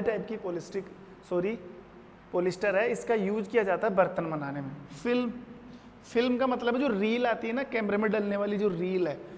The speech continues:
उसका यूज़, या आपने देखा होगा डीवीडी कैसेट आती थी पहले, डीवीडी की cassette, वो जो cassette बनती थी ना डीवीडी वाली, वो किससे बनाई जाती थी? पैट से बनती थी। और एक तार, तार बनाने में भी पैट का उपयोग, सॉरी,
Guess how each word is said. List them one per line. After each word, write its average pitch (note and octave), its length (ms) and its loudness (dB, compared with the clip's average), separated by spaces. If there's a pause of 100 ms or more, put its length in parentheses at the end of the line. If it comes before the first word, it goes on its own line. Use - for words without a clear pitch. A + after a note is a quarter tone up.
(220)
उसका G#3 280 0
यूज़, G#3 400 0 (220)
या G3+ 160 0
आपने G#3+ 280 -2
देखा G3 220 0
होगा A3+ 160 2
डीवीडी F#3+ 500 0
कैसेट G3+ 380 -4
आती E3+ 220 -2
थी F3 100 -2
पहले, E3+ 240 -2
डीवीडी E3+ 380 0
की F3 140 -8
cassette, D3 460 -10 (640)
वो F#3+ 80 0
जो G#3 120 0
cassette G#3+ 340 -2
बनती G#3+ 300 -4
थी G3+ 100 -4
ना A#3+ 120 -2
डीवीडी E3+ 360 0
वाली, D#3 220 0 (240)
वो F3 100 -4
किससे G3+ 280 -4
बनाई E3+ 260 0
जाती F3 220 -4
थी? A3 140 -6 (400)
पैट F3+ 200 4
से G#3 100 -2
बनती F3+ 260 -2
थी। G3+ 140 -6
और G#3+ 180 2
एक G3+ 80 0 (100)
तार, F3+ 280 6 (680)
तार G#3 200 6
बनाने G#3+ 340 0
में G#3+ 140 -2
भी A3 80 -2
पैट G#3 260 -2
का G3+ 100 -4
उपयोग, G3+ 720 -2
सॉरी, F3+ 340 -6